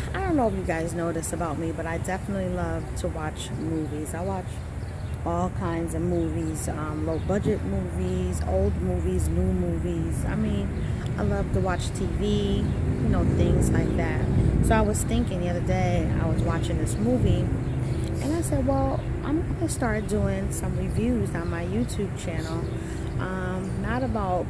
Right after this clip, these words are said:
per se, T V shows or anything. It's always gonna be about movies. I'm not gonna, like, um, what's the word I'm looking for? I'm not going to overdo it or anything, but when I come up, or I come over a movie that I think that,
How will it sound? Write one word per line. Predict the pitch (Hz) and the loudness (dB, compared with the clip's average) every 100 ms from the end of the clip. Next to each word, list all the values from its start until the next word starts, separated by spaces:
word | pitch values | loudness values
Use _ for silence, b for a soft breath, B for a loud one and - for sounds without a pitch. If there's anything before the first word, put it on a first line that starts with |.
| - | -4
per | 208 | -4
se, | 190 190 180 | -2 -2 -4
T | - 202 | -2 -2
V | 196 196 | -2 -2
shows | - 180 180 156 | 0 0 0 -2
or | |
anything. | 175 180 - 175 175 | -2 -2 -4 -4 -2
It's | 180 | -2
always | 208 220 214 | -2 -2 -2
gonna | 180 | -2
be | 170 175 170 | -2 -2 -4
about | 151 160 156 156 - - - - - | -4 -2 -2 -2 -4 -2 -4 -2 -2
movies. | 165 160 - 147 143 - - 175 | 0 0 -2 -2 -4 -4 -4 -2
I'm | 196 | -2
not | 196 196 | -2 -2
gonna, | 185 165 | -4 -4
like, | 170 151 147 - - - - - - - | -4 -4 -4 -6 -6 -4 -4 -6 -6 -6
um, | 165 160 - - 160 | -4 -4 -4 -4 -4
what's | 185 | -2
the | - | -2
word | 160 165 | 0 0
I'm | 156 156 | 0 -2
looking | 156 170 | -2 -4
for? | - | -4
I'm | 160 180 | -4 -4
not | 196 196 | -4 -4
going | 190 185 180 - | -2 -2 -2 -4
to | 180 170 165 160 - - - - - - 202 | -4 -4 -4 -4 -6 -6 -6 -6 -4 -2 2
overdo | 190 180 170 175 170 | 4 4 4 2 2
it | 175 | 2
or | 160 | 0
anything, | 180 175 - 175 170 175 | 0 0 0 -2 -2 0
but | 170 165 - B B B 202 | 0 0 -2 B B B 0
when | 196 | 2
I | 185 | 2
come | 180 - 220 214 | 2 2 2 0
up, | 202 - 170 | 0 -2 0
or | 175 | 0
I | 180 | 0
come | 180 214 | 2 2
over | 196 185 170 | 2 0 0
a | |
movie | 170 190 185 175 170 | 0 0 0 0 -2
that | 170 160 156 - | -2 -2 -2 -2
I | 170 | -2
think | 180 190 180 175 | 0 0 0 0
that, | 165 160 | 0 0